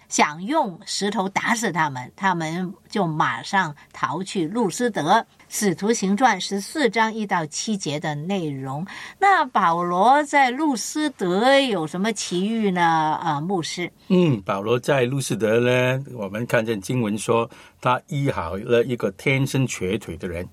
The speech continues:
Speaker 1: 嗯。
Speaker 2: 那么这件事情就引来这城里了很大的躁动。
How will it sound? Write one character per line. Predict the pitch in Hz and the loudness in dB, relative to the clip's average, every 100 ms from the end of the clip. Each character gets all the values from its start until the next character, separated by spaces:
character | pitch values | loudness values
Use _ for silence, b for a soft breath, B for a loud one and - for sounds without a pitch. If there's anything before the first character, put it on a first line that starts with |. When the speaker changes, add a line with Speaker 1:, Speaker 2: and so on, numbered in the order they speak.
| - | -4
Speaker 1:
嗯。 | 190 170 156 139 | -2 -2 -4 2
Speaker 2:
那 | 208 | 4
么 | 196 | 4
这 | 202 | 0
件 | 185 180 | 0 0
事 | - | 0
情 | 156 135 | 0 2
就 | 143 156 | 4 4
引 | 117 92 90 | 2 -2 -2
来 | 90 98 | 0 0
这 | 131 - 147 | 0 0 -2
城 | - 101 135 | -2 -2 2
里 | 117 | 2
了 | 90 | 2
很 | 131 - - 90 87 90 | -2 -2 -6 -6 -6 -2
大 | 131 135 | 0 0
的 | 123 | -2
躁 | - 156 202 | 0 0 0
动。 | - 127 | -2 -4